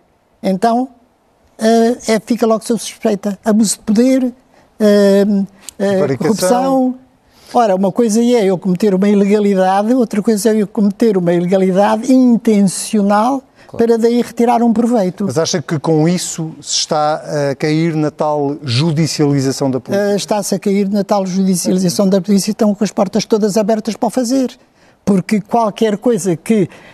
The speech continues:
Speaker 1: E tem outra consequência ainda, independentemente da questão jurídica e pessoal, de, de, enfim, do, do, do que, daquilo que as pessoas passam e os julgamentos na praça pública,
Speaker 3: É verdade.
Speaker 1: eh, eh,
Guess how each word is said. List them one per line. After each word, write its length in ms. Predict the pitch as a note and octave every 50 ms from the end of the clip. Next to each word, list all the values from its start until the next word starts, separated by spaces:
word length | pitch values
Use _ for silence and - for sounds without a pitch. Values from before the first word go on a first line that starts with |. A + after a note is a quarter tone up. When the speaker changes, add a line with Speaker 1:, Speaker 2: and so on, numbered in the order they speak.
| - - - - - _ _ -
Speaker 1:
E 140 | B3 A#3 G#3+
tem 420 | - - _ - C#4 C4+ B3 A#3+
outra 280 | B3 A#3 A#3 - G#3 G3
consequência 600 | - G#3+ G3+ E3+ - - A3 F#3 F3 - - E3+
ainda, 280 | C#3 C3 C3 C3 E3
independentemente 680 | G3+ G#3 F3+ - G3 G3 G3 G3 F#3 F3 - F#3+ F#3 F3
da 100 | - F#3+
questão 520 | E3+ - - - - F#3 E3+ D#3 D3+ C#3+ D3 - _ _ _ _ -
jurídica 640 | D3+ B2 E3+ E3 D#3 G#3+ A3+ G#3+ F#3 E3+ D3 - F3
e 60 | D#3+
pessoal, 500 | - - - - - F3+ F3+ F#3+ F#3+ F3+ D3
de, 160 | C#3+ D3 D3 D3+ D3 D3
de, 180 | D3 C#3 C#3 D3
enfim, 340 | C3+ - - E3+ D#3+ D3+ C#3
do, 160 | B2 C3+ C#3+ - - - - - -
do, 260 | - D3 D3+ D3+ D3 C#3+
do 120 | D3+ D#3+
que, 120 | - - F3 E3 D#3+ - C#3 D3 D3+ - E3+ _
daquilo 340 | - E3 C#3+ - - G3 F3 -
que 120 | - F3+ F3
as 100 | E3+ -
pessoas 340 | - - - F#3+ F3 D3+ -
passam 540 | - - F3 F#3+ E3+ - - - D#3+ D3 D3
e 240 | C#3 C#3 D3+ C#3 - - - - - -
os 160 | E3+ D#3 D3+ C#3+
julgamentos 480 | D3 D3+ D#3 E3+ E3 E3+ F3+ D#3+ -
na 120 | D#3+ D#3+ D3+
praça 340 | - E3 D#3 D3 - E3+ D3+
pública, 540 | - - G#3+ G#3+ G3 F3+ D#3+ D3+ - E3+
Speaker 3:
É 80 | D3 C3+
verdade. 340 | A2+ G#2+ G#2 G#2 A2+ C#3 G3+ - _
Speaker 1:
eh, 260 | - E3+ F3+ F3 D#3 D3+ E3 D#3+ D#3+ - - - _ _ _ _ _ _ _ _ - -
eh, 440 | - F3 F3+ F3 E3+ E3+ E3+ D#3+